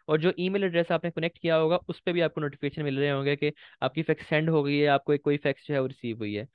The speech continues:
जब आएगी तो आप यहाँ से आके ओपन करें, ईमेल से भी डायरेक्टली आ सकते हैं, यहाँ से भी आके ओपन कर सकते हैं डायरेक्टली।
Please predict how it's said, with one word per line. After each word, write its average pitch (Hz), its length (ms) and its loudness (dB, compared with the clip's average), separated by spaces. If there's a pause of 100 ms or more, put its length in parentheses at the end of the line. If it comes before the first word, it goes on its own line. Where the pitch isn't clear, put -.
(300)
जब 139 140 2
आएगी 160 340 4
तो 165 80 0
आप 156 200 4
यहाँ 143 220 -2
से 151 120 -6
आके 135 220 0
ओपन 151 240 -4
करें, 180 260 -2 (100)
ईमेल 151 280 -2
से 160 120 -2
भी 165 120 -2
डायरेक्टली 156 460 0
आ 151 120 0
सकते 156 280 -12
हैं, 147 200 -8 (720)
यहाँ 135 200 -2
से 135 100 0
भी 139 100 -2
आके 127 240 0
ओपन 120 300 -4
कर 110 100 -2
सकते 107 340 -10
हैं 107 120 -8
डायरेक्टली। 101 420 -6